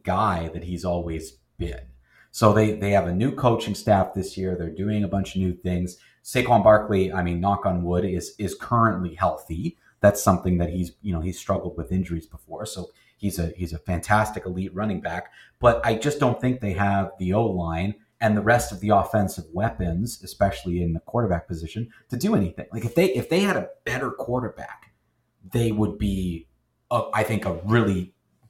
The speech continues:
strong offense that would need to still fix their offensive line.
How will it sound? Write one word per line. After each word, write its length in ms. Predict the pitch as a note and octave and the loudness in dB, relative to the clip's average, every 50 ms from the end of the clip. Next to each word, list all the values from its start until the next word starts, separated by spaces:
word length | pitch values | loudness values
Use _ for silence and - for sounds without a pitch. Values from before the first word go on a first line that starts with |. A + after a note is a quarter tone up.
| - - | -16 -12
strong 460 | - - - - C3 G#2 F#2 F2+ G#2 | -12 -10 -2 0 0 2 2 2 4
offense 480 | C3+ D3+ C3 - - A2 F#2+ F2+ - - | 4 4 4 2 0 -2 -2 -2 -4 -6
that 120 | G2+ F#2 | -6 -6
would 120 | F#2 F2+ | -6 -4
need 180 | F#2+ F#2 F2+ - | -4 -4 -4 -6
to 60 | F2+ | -10
still 220 | - - - F#2 E2+ | -12 -6 -6 -6 -6
fix 320 | - - F2+ - - - | -6 -8 -8 -8 -8 -10
their 180 | - E2+ D#2 D#2 | -8 -6 -6 -6
offensive 480 | D#2 - - D#2+ D2 - D2+ - - | -6 -8 -10 -12 -12 -12 -18 -18 -20
line. 100 | - - | -20 -20